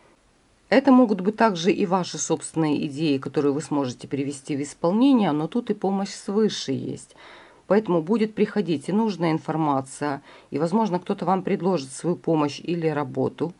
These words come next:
Но трудоустроиться при желании вы сможете. Возьмем теперь карту для тех, кто пока на пенсии или вы по другим причинам дома. Для вас выпала карта старшего аркана Колесницы.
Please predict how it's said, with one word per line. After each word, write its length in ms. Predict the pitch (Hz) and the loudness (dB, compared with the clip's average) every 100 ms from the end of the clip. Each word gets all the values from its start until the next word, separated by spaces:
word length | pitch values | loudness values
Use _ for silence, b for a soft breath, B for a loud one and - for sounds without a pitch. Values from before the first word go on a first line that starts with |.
| b b b _ _ _ _ | b b b _ _ _ _
Но 260 | 190 208 151 | 4 4 4
трудоустроиться 1040 | - 185 202 214 214 240 254 269 - 147 | 2 2 6 6 4 2 4 4 2 -4
при 140 | 135 | -4
желании 520 | 147 147 180 247 208 143 | -6 -2 2 4 2 0
вы 220 | 131 208 | -2 -4
сможете. 680 | - 208 160 - - - - B B _ _ | -2 -2 -2 -4 -10 -16 -20 B B _ _
Возьмем 380 | 139 175 233 247 | 0 2 4 4
теперь 320 | 220 - 202 | 2 -2 -4
карту 360 | - - 131 147 | 0 -2 -2 -6
для 180 | 139 160 | -4 -4
тех, 280 | - 139 | -4 -6
кто 180 | 135 143 | -4 -8
пока 320 | 139 135 143 | -8 -8 -4
на 140 | 135 135 | -2 -2
пенсии 500 | 160 135 127 - 131 | -2 -4 -4 -6 -6
или 280 | - 135 139 | -4 -4 -2
вы 140 | 143 | -2
по 140 | 139 | -2
другим 360 | 139 143 135 131 | -4 -4 -2 -2
причинам 540 | 131 180 - 233 226 | -4 -6 -4 -4 -2
дома. 360 | 214 226 220 202 | -2 0 0 -2
Для 160 | 139 170 | -2 -2
вас 260 | 180 - | -2 -4
выпала 240 | 143 135 139 | -8 -6 -6
карта 320 | 139 131 131 | -8 -10 -16
старшего 420 | - 139 - 131 | -12 -10 -8 -8
аркана 360 | 135 135 135 135 | -8 -6 -6 -6
Колесницы. 720 | 160 175 - 262 262 - | -10 -10 -2 0 0 -4